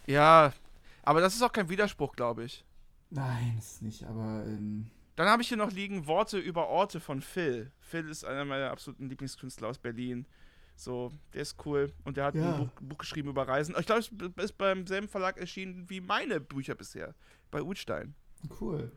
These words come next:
Speaker 1: Wie kann man nur so cool sein? Geh doch mal zu Ullstein.
Speaker 2: Was wär dein Lieblingsverlag, bei dem du gerne erscheinen würdest?
Speaker 1: Ullstein. Nein, <laughs> ja, also, bei Ullstein kenn ich halt Leute, deswegen, wenn ich es Lust habe, das große Simon Sommer Buch zu schreiben, dann würd ich mich da dahin wenden.
Speaker 2: Boah, du musst mir auch deine Ullstein-Kontakte dann geben.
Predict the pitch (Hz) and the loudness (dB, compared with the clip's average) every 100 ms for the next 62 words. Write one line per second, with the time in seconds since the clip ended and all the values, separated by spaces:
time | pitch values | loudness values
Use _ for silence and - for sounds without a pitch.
0 | - - 143 185 185 165 160 - 202 170 | -14 -6 0 0 0 -2 -4 -6 -6 -2
1 | 123 117 113 - - 160 165 151 151 151 | -2 -2 -4 -10 -6 -2 -2 -4 -6 -8
2 | 165 - 92 76 - - - - - - | -8 -8 -10 -10 -16 -20 -20 -20 -20 -6
3 | 131 156 185 147 156 160 170 160 127 120 | -6 -2 -2 0 -2 -2 -4 -4 -4 -4
4 | 123 120 123 117 120 120 - 117 110 110 | -4 -4 -2 -2 -4 -6 -4 -4 -4 -8
5 | - - - - 214 - 101 104 - - | -10 -18 -16 -10 -8 -6 -8 -8 -14 -20
6 | - 120 131 160 - 226 196 156 160 123 | -10 0 4 4 2 -6 -6 -2 0 0
7 | 139 139 127 - - - - 139 160 202 | 0 0 -2 -10 -20 -20 -12 0 4 4
8 | 214 185 196 185 190 156 160 208 170 165 | 4 0 0 2 2 6 4 4 2 0
9 | 147 147 160 156 151 165 160 165 185 156 | -4 -6 -6 -4 -6 -6 -8 -6 -2 -2
10 | 151 160 156 156 147 143 170 151 135 - | -2 -4 -4 -4 -4 -4 -4 -4 -6 -12
11 | - 127 127 139 139 131 127 135 139 131 | -8 -4 -4 -4 -6 -6 -6 -8 -8 -4
12 | 127 123 127 151 123 113 107 135 - 131 | -4 0 0 0 -4 -4 -6 -8 -6 0
13 | 143 160 156 151 175 160 139 131 131 127 | 4 4 2 -2 0 0 0 0 -2 -2
14 | 123 123 117 113 117 113 | -2 -2 -2 -2 -2 -2